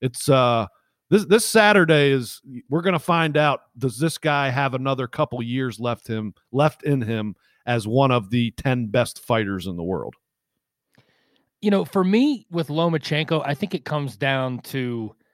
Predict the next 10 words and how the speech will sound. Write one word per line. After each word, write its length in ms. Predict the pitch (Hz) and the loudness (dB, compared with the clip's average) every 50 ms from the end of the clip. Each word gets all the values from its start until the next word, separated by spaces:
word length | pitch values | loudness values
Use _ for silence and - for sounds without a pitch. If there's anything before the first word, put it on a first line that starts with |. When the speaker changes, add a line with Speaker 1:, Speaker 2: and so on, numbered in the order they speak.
| _ _ _ _ _ _ _ _ - | _ _ _ _ _ _ _ _ -2
Speaker 2:
interest 640 | - 175 180 175 - - 131 110 101 - - - - | 0 2 2 0 0 -4 -4 -4 -4 -8 -14 -16 -10
more 500 | - 131 143 151 156 156 147 143 139 131 | -6 -4 0 2 4 4 6 4 4 2
than 220 | 127 131 135 127 120 | 0 -2 -2 -2 -2
him 160 | 131 135 135 | -2 -2 -2
falling 400 | - - 151 143 135 120 131 127 | 0 4 4 4 4 4 0 -2
off 180 | 123 120 - - | -2 -4 -4 -6
the 80 | 113 | -16
cliff 400 | - - - 143 139 127 - - - _ _ | -16 -10 -4 -2 -2 -2 -4 -6 -20 _ _
right 340 | - 127 120 131 127 117 - | -10 -4 -2 -2 -2 -2 -4
now. 460 | 110 127 131 127 120 104 92 82 - | -8 -6 -6 -6 -6 -6 -8 -14 -18